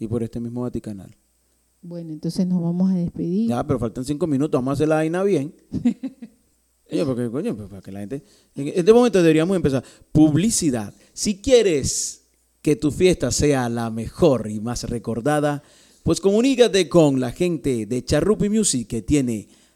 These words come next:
Speaker 1: a la bailable.
Speaker 2: Bailable.
Speaker 1: Hable, hable, hable,
Speaker 2: Hable.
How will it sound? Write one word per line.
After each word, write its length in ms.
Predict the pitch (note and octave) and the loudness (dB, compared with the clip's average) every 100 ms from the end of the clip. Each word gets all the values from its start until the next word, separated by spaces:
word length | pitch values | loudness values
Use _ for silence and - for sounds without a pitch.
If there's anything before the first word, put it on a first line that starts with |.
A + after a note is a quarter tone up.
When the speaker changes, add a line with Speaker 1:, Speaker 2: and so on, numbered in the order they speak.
| _ _ - | _ _ -6
Speaker 1:
a 140 | C3+ | -4
la 320 | B2+ A#2 G#2 - | -4 -6 -10 -14
bailable. 1000 | A2+ B2 G2+ G2 A2 B2 - - - _ | -6 -4 -4 -8 -6 -6 -8 -20 -20 _
Speaker 2:
Bailable. 880 | G3+ F#3 E3 D3+ D#3+ D#3+ C#3+ C3 F#2 _ | -20 -20 -18 -16 -14 -16 -20 -20 -20 _
Speaker 1:
Hable, 480 | C#3+ A#2+ F2+ - - | -6 -6 -8 -18 -18
hable, 480 | - A2 - - - _ | -14 -14 -16 -20 -20 _
hable, 0 | |
Speaker 2:
Hable. 520 | - E3 - _ | -20 -20 -20 _